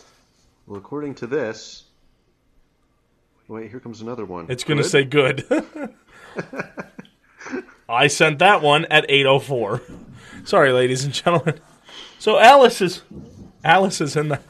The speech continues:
Speaker 2: in the cabin alo-, <laughs> alone in the dark.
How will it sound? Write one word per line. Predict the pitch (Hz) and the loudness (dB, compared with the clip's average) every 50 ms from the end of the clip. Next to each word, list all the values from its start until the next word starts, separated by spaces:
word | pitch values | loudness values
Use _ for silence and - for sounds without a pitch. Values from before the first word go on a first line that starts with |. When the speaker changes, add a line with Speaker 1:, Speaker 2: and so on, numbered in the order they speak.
| _ _ _ _ _ _ - - - - - - - - - - _ - | _ _ _ _ _ _ -20 -20 -20 -20 -18 -18 -18 -20 -20 -20 _ -2
Speaker 2:
in | - - - 277 247 | 0 0 0 2 2
the | 220 185 170 | 2 2 2
cabin | 175 - 175 170 175 180 165 170 165 | 2 4 6 8 8 8 6 4 4
alo-, | 165 160 156 165 170 - - - - _ _ | 4 4 4 2 0 -2 -6 -20 -20 _ _
<laughs> | _ _ _ _ _ - | _ _ _ _ _ -4
alone | 240 220 185 175 170 175 180 175 170 | -2 0 2 2 2 2 2 0 -2
in | 165 160 | -2 -2
the | 156 143 | -2 0
dark. | 143 151 151 143 139 135 131 - | 2 2 2 2 2 0 -4 -8